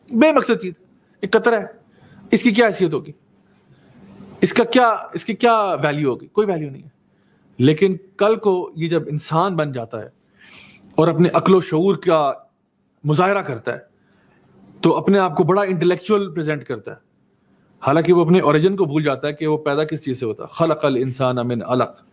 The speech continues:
इक़रा व रब्बुकल अकरम", दोबारा पढ़ो, फिर दोबारा कहा जा रहा है, "इक़रा व रब्बुकल अकरम", तेरा, तेरा रब जो है वो बहुत करीम है, बहुत करम करने वाला है। ये अल्लाह ताला के अस्मा व सिफात बयान की जा रहे हैं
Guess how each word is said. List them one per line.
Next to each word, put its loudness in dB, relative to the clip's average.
इक़रा 2
व 6
रब्बुकल 2
अकरम", -4
दोबारा 4
पढ़ो, 0
फिर 4
दोबारा 0
कहा -6
जा -6
रहा -6
है, -10
"इक़रा -14
व 2
रब्बुकल 0
अकरम", 0
तेरा, 2
तेरा -4
रब 0
जो -4
है 0
वो 0
बहुत -4
करीम 0
है, -10
बहुत 0
करम 0
करने -4
वाला -4
है। -20
ये 6
अल्लाह 4
ताला 2
के 0
अस्मा 2
व 0
सिफात -2
बयान -2
की -8
जा 0
रहे -2
हैं -12